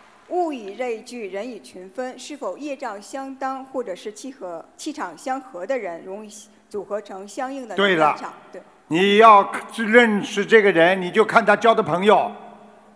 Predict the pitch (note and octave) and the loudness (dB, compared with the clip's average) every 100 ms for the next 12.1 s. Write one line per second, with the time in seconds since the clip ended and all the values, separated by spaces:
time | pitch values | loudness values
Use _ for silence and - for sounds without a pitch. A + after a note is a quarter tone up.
0 | - A#3+ C4 B3 - A3+ B3 B3 B3 A#3+ | 0 4 4 2 0 2 4 6 4 8
1 | B3 F3 A3+ G#3 G#3 A3 G3+ G3+ G3+ F3+ | 6 6 4 4 4 2 4 4 4 2
2 | C#3+ C4+ B3 A3 A3+ - C4+ B3+ - A#3+ | 2 2 4 4 0 2 4 4 4 4
3 | A3+ G3+ - B3 A3+ - - A3+ G3+ - | 4 4 2 4 4 4 -2 -4 -4 -6
4 | - B3+ G#3+ A3 B3+ F3+ F#3 F3+ C3+ E3+ | 2 4 6 4 2 4 4 4 2 -8
5 | E3 - - - _ _ - D4 C4+ A#3+ | -8 -10 -20 -20 _ _ -2 4 6 6
6 | A#3+ C#4 A#3+ A3 A#3+ F#3 - - - - | 6 6 6 8 4 4 -2 -16 -18 -20
7 | - - _ G#3 C4 A3 G3+ A3+ - A#3 | -20 -20 _ 4 8 8 8 2 2 2
8 | A#3 C4+ A#3+ A#3+ F3 G#3+ G3+ - - - | 6 4 6 4 4 4 2 -4 -14 -8
9 | F3+ F3+ F#3 D3+ D#3+ - - - - - | -2 2 4 4 4 -4 -18 -20 -20 -20
10 | _ _ _ _ _ _ _ _ G3 A#3+ | _ _ _ _ _ _ _ _ 4 8
11 | C#4+ D#4 C#4+ A#3 C#4 C4+ C4 B3 G3 G#3+ | 8 6 6 6 8 8 8 8 8 8
12 | G#3 | 4